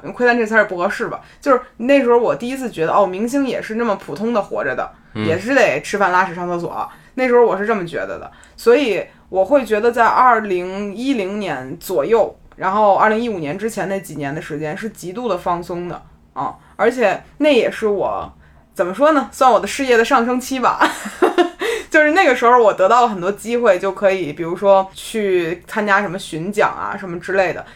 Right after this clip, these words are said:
Speaker 1: 嗯。
Speaker 2: 然后那个时候也是我发现我好像可以去跟别人分享一些我自己的东西。但是啊，我记得在二零一二年左右的时候，
Speaker 1: 嗯。
Speaker 2: 是我人生中最膨胀的阶段，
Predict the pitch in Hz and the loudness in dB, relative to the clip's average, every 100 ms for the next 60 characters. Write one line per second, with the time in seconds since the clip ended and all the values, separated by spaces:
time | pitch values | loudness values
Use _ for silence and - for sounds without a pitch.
0 | - 104 202 262 269 208 208 202 190 202 | -10 0 2 4 4 4 2 2 2 0
1 | 170 196 208 208 180 196 - 180 226 294 | 0 0 0 0 -2 -2 -2 -2 2 2
2 | 233 - 170 208 170 - 196 185 170 185 | 2 -4 -4 -4 -8 -14 -10 -6 -4 -4
3 | 190 170 156 151 156 151 202 202 143 127 | -4 -6 -4 -4 -6 -6 -6 -4 -4 -4
4 | 160 175 156 160 175 160 113 98 170 170 | -8 -4 -4 -6 -14 -12 -14 -10 -10 -10
5 | 175 - - _ _ - 294 269 - 240 | -14 -18 -20 _ _ 0 2 2 0 -2
6 | 101 104 131 160 - 277 208 180 226 175 | -2 -4 -6 -8 -4 0 2 2 2 2
7 | 151 220 202 170 165 170 202 _ _ _ | 4 4 2 -2 -8 -8 -12 _ _ _
8 | - 220 220 220 220 220 - _ - 262 | -10 -6 -4 -4 -6 -8 -12 _ -2 2
9 | 262 196 165 202 196 156 214 185 - 190 | 4 2 -6 -8 -8 -4 -2 -2 -6 -12
10 | 107 - - 226 220 277 233 202 190 220 | -14 -14 -14 -10 -6 4 4 4 -2 -2
11 | 247 247 247 277 214 - 165 180 214 190 | -2 -2 -2 0 0 0 -10 0 0 0
12 | 147 120 143 104 | -4 -8 -8 -8